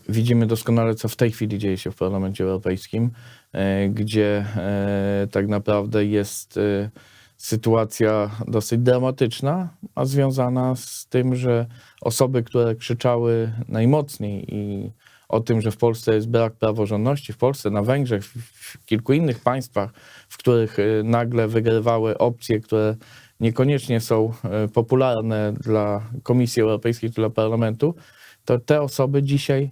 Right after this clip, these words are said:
są albo zatrzymane i mają uchylone immunitety i siedzą w więzieniu, albo są na liście do uchylenia immunitetu i na liście podejrzanych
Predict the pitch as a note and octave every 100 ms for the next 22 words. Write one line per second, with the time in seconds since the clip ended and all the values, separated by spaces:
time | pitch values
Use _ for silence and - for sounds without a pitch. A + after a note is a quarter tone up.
0 | _ _ - - A#2+ G#2 - - E3+ F3
1 | D#3+ D3 - C#3+ C#3+ C3 B2 - A2 A#2+
2 | A#2+ A2+ A2+ A#2 B2 B2 A#2+ A#2 A#2 A#2
3 | B2 A#2+ A2+ - _ A#2+ G#2+ - B2 B2
4 | B2+ B2 A#2 G2+ E3 A#3 - _ _ _
5 | - - D3 D3 C#3+ D3+ D3 C#3 D#3 -
6 | D3 C#3+ - - - - B2 C3+ D3+ D3+
7 | D#3 D#3 D3 D3+ D3+ C#3+ F3+ F#3+ E3 D#3
8 | E3 - D#3+ E3+ D#3+ C#3+ C3 D3 G3